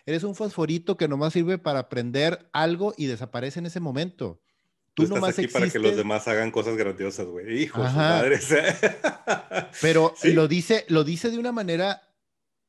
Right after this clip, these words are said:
Speaker 1: de una manera en que suena a un insulto bien culero,
Speaker 2: Ujú.
Speaker 1: y suena a un halago bien culero. O sea, las dos cosas al mismo
Speaker 2: No,
Speaker 1: tiempo, pero bien
Speaker 2: y
Speaker 1: culero
Speaker 2: eso,
Speaker 1: los
Speaker 2: si
Speaker 1: dos,
Speaker 2: mal no
Speaker 1: güey.
Speaker 2: recuerdo, sucede en el primer episodio de Loki.
Speaker 1: Sí, en el primer episodio.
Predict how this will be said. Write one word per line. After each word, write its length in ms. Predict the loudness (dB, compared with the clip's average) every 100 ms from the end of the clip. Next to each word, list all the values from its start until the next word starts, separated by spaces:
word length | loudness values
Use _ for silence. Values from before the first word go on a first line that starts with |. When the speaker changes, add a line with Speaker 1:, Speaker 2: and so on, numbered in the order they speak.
| -12
Speaker 1:
de 140 | -8
una 140 | -4 -4
manera 320 | -4 -4 -4
en 120 | -6
que 300 | -8 -8 -8
suena 680 | -14 -8 -6 -2 -4 -6 _ _ -8
a 140 | -2
un 200 | 0 -2
insulto 540 | -2 -4 -2 -2 -2 -2
bien 240 | 0 -2
culero, 540 | 0 0 0 -2 -6 -10 _ _ _ _ -8
Speaker 2:
Ujú. 280 | -4 -4 -4
Speaker 1:
y 80 | -6
suena 400 | 0 2 2 0
a 220 | 0 -2
un 160 | 0
halago 480 | 0 2 0 0 0
bien 220 | 0 0
culero. 500 | -2 -2 0 0 0
O 120 | -4 -4
sea, 180 | -4
las 220 | -2 -4 -2
dos 220 | -2 -2
cosas 320 | -2 -2 -2
al 100 | -2
mismo 200 | -2 0
Speaker 2:
No, 80 | 2
Speaker 1:
tiempo, 360 | 2 0 -4
pero 280 | 0 0 0
bien 200 | -2 -4
Speaker 2:
y 40 | -4
Speaker 1:
culero 340 | 0 2 2
Speaker 2:
eso, 80 | 0
Speaker 1:
los 120 | 0
Speaker 2:
si 120 | 2
Speaker 1:
dos, 80 | 2
Speaker 2:
mal 120 | 4
no 60 | 2
Speaker 1:
güey. 80 | 0
Speaker 2:
recuerdo, 380 | 2 2 2
sucede 460 | 0 -4 2 4 4
en 80 | 0
el 100 | -6
primer 280 | -4 -2 -2
episodio 540 | -6 -10 -6 -2 -2
de 60 | 0
Loki. 380 | -2 -4 -18 -12
Speaker 1:
Sí, 240 | -2 0
en 100 | 0
el 100 | -2
primer 260 | -4 -6 -6
episodio. 560 | -8 -10 -8 -8 -12